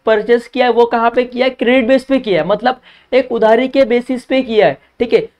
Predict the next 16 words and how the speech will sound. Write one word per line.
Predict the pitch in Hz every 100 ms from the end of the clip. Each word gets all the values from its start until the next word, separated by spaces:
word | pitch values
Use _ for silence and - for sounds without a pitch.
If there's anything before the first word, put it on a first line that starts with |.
| -
आपने | 214 247 262
cash | 262 220 233
के | 254
basis | 220 233 233 214
पे | 254 508 605 269
नहीं | 220 196 202 208
किया | 190 170 139
है, | 151 170
ये | 185
आपको | 185 233
याद | 190 160 165 156
रखना | 147 147
है, | 139
ठीक | 226 247
है। | 269 - _ _ _
चलो, | 233 226